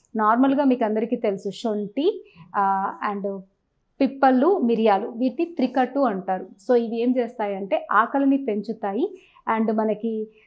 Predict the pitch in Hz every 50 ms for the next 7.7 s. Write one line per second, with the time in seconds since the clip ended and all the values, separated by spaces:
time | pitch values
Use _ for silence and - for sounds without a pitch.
0 | _ - - 277 277 302 294 - 226 226 226 226 247 240 226 220 220 220 208 -
1 | 214 220 330 370 - - - 254 - 254 226 262 302 262 247 226 214 202 226 226
2 | 226 - 233 220 202 208 196 196 202 190 262 254 - 247 202 185 190 - - 202
3 | 196 - - _ _ _ _ _ - 254 233 233 196 214 208 226 277 330 330 285
4 | 240 254 403 - - - _ _ _ - 247 240 240 233 220 226 226 240 254 254
5 | 247 247 269 349 453 - - - - - 240 233 226 220 214 214 208 202 208 214
6 | 202 190 - _ _ _ _ _ _ _ _ _ _ _ _ - - - - 262
7 | 233 240 240 226 - 320 403 - - - - _ _